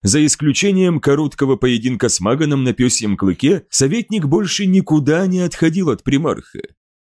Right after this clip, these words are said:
Никто не собирался гадать, когда и в каком состоянии Ангрон пробудится от колдовского сна, как и о том, что он сделает. Чтобы попасть на борт, Маган воспользовался челноком.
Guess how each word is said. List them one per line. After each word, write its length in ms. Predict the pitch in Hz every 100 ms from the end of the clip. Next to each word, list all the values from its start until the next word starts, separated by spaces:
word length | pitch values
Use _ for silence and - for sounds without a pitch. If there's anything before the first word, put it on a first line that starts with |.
| _ _ _ _ -
Никто 480 | 135 170 - 147 180
не 100 | 185
собирался 600 | 147 135 139 151 - 107
гадать, 500 | 98 87 147 - - _ _
когда 380 | 127 120 110 160
и 100 | 151
в 80 | -
каком 300 | 127 151 135
состоянии 840 | 113 - 101 117 170 202 156 82
Ангрон 520 | 95 147 127 175 214
пробудится 680 | - 151 165 202 180 - 185
от 80 | 175
колдовского 640 | 170 156 156 - 151 151
сна, 460 | 147 180 175 90 - - -
как 220 | 135 135 131
и 40 |
о 140 | 107
том, 380 | 98 143 202 170
что 440 | - - 147 180 180
он 240 | 143 131
сделает. 680 | 107 104 110 52 50 - - _ _ _ _ _ _ _ _ _ _
Чтобы 340 | - 160 165
попасть 440 | 151 139 143 131 104
на 120 | 98
борт, 400 | 98 151 143 -
Маган 420 | 80 120 190 214 185
воспользовался 840 | 170 - 196 147 170 170 - 139
челноком. 720 | - 127 113 110 - -